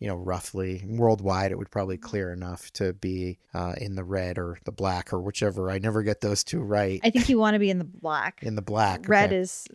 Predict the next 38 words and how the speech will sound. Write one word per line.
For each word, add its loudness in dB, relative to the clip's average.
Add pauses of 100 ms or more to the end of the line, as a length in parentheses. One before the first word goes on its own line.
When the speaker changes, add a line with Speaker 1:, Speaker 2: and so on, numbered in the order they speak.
(140)
Speaker 2:
owing 0
Speaker 1:
Bad. 2
Speaker 2:
money. -10 (120)
Speaker 1:
Okay. -4
Speaker 2:
Yeah. 0 (180)
Speaker 1:
Anyway, 8
uh, 8
yeah, 6
I 4
think -2
this 0
is -2
just -2 (100)
a -6
failure 2
because -6
of, -14
uh, -8
the -10
virus -6
and 0 (120)
Omicron -4
now, -6
so. -4 (240)
Speaker 2:
And 6
I 2
think 2
that 2
this 0
will, 2
you 2
know, -2
because 4
it -2
is 0 (280)
getting 2
praised 2
critically, 0